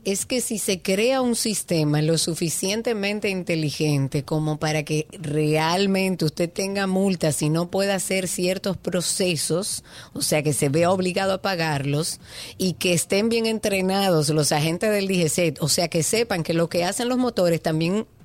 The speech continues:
eh, es parte de un incumplimiento a la ley,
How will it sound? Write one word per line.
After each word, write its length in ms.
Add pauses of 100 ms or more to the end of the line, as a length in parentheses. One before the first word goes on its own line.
(120)
eh, 160
es 160
parte 340
de 80
un 100
incumplimiento 720
a 60
la 100
ley, 380